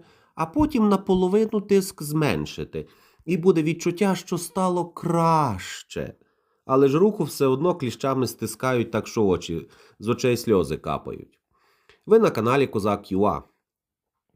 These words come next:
Тому ми говоритимемо про минуле, добре та зле, чарівне та потворне. Буду вдячний за ваші вподобайки, бо кожна вподобайка — це цвях в труну російської пропаганди, а коментар —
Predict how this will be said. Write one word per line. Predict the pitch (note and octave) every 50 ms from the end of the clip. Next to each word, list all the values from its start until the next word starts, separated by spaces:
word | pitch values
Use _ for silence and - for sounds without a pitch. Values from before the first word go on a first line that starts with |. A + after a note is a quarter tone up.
| -
Тому | - A2+ A#2+ D3 D#3
ми | D3 C3
говоритимемо | G#2 F#2+ F#2+ F#2+ F#2+ G2 A#2+ B2+ B2+ B2 A#2 A#2 A2 A2 G#2+
про | G#2+ - G2+ G2+
минуле, | G2+ G2+ G#2 C3 D3 C3+ F2+ C2 - - _ -
добре | D2 F2 B2+ F3 G#3 D#3+ G#2+ E2
та | - E2
зле, | D2 - D#2+ G2 B2 C3+
чарівне | - - C2+ D2 F#2 A#2+ B2+ G#2+ D#2+
та | - -
потворне. | - - - - - D#2+ F#2+ F#2+ F#2 E2+ D#2+ C#2+ - _ _ _ _ _ _ _ _ _ - - _ _ _ _ -
Буду | A#3 A#3 G#3+ D3+
вдячний | A#2+ A#2+ A#2 A#2 A#2 - - B2 A#2
за | G2+ G2+ G#2+
ваші | G2+ F#2+ F#2 - A2+
вподобайки, | - - E3 E3 F#3+ A#3 A3 D3 G#2+ - - F#2+
бо | E2 G2+
кожна | - - G2+ F#2 F2+ F#2 F2+
вподобайка — | E2+ - - F#2+ E2 D#2+ D#2+ F2 F#2+ A#2+ - - G3
це | F#3+ - E3
цвях | - - - F#2 F#2 D#2 D#2 F#2+ A2 -
в | -
труну | - D#3+ D#3 D3+ D3+ D3
російської | C#3 D3 C#3+ - B2 A2 G2+ - - C3 B2+ B2+
пропаганди, | B2+ C#3 C#3 C3+ - D#3+ D#3 F#3 F3 C#3 G#2+ F#2+ F#2+
а | F#2 F2
коментар — | F2 - F#2+ F2 E2+ D#2+ D2 C#2+ - - B2+ F3+ G3+ D3+ G2 -